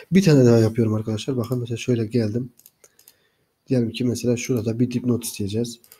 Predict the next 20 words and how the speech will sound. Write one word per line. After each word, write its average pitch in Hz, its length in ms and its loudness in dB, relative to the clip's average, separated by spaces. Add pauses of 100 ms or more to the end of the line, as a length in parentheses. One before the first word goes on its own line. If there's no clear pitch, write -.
(120)
Şimdi 117 240 -4
referansta 123 540 0
mesela 123 440 -2 (1200)
diyelim 123 220 2
ki 139 140 -2
şunu 120 220 0
seçtim. 107 480 -4
Seçtikten 123 480 -2
sonra 104 380 -4
da 120 240 -4
insert 123 440 -4
dedim. 123 280 -2 (840)
Hemen 123 300 2
iki 127 380 -2
bu 127 160 6
oldu. 117 360 0 (520)
Evet. 101 340 -4 (340)
iki 127 260 -4
bu 127 60 4
oldu. 127 360 2